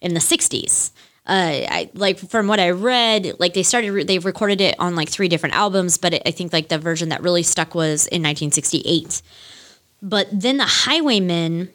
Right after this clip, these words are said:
did it in nineteen sixty-two as well. So, you know, you got the Dubliners, they, they kinda released it in the early sixties, and then they really, like,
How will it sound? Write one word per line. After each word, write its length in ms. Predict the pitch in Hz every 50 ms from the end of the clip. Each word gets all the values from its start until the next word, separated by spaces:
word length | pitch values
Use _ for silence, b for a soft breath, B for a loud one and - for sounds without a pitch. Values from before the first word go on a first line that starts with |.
| _ _ -
did 160 | 214 196 180
it 320 | 180 175 180 - - - _ _ _ _ _ _ -
in 320 | 202 196 185 180 180 175
nineteen 320 | 180 185 185 185 190 180
sixty-two 460 | 165 185 - - 196 170 - 269 226 190
as 120 | 175 170
well. 300 | 175 175 - - 190 196
So, 480 | - - - 226 196 190 190 185 185 180
you 160 | 170 175 185
know, 60 | 170
you 100 | 165 170
got 160 | 214 233 233
the 60 | 233
Dubliners, 600 | 226 240 226 226 220 208 208 208 202 196 190 - -
they, 200 | 185 196 196 202 190 - -
they 180 | - 190 185 175
kinda 240 | - - 196 190 175
released 340 | 175 180 175 175 170 - -
it 40 | 151
in 60 | 107
the 100 | 170 175
early 200 | 160 165 160 165
sixties, 540 | 160 - 160 - - - 165 160 160 156 160
and 100 | 165 160
then 80 | 156
they 120 | 151 156 160
really, 280 | 160 156 156 170 170
like, 320 | 156 160 156 156 - -